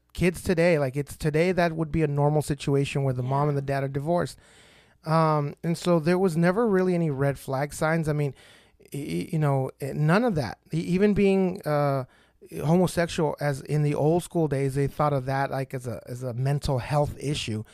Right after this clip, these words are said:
Speaker 1: We know now today it's not a mental health issue, so you can't go back and say, "Well, we saw some red flags there." Like, no, that's, there's no red flags there. If anything, there's red flags with him being a child molester.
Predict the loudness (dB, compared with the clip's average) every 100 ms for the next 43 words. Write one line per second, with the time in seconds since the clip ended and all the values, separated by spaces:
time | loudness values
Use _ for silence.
0 | -20 -20 -4 0 4 4 4 2 0 -6
1 | -2 -2 -2 0 2 2 -2 -4 -4 -2
2 | -2 -4 -8 -6 -4 -4 -2 0 0 -2
3 | -2 -2 0 -4 -4 -6 2 4 4 4
4 | -4 -8 -2 2 2 2 2 0 -2 -4
5 | -2 -2 -2 -2 0 0 2 0 -2 -2
6 | -2 2 2 4 2 0 -4 -2 -2 -4
7 | -8 -6 0 2 2 0 0 0 -4 -2
8 | -2 4 4 4 2 2 0 -2 0 0
9 | -2 -4 -6 0 4 4 2 -6 -8 -8
10 | -8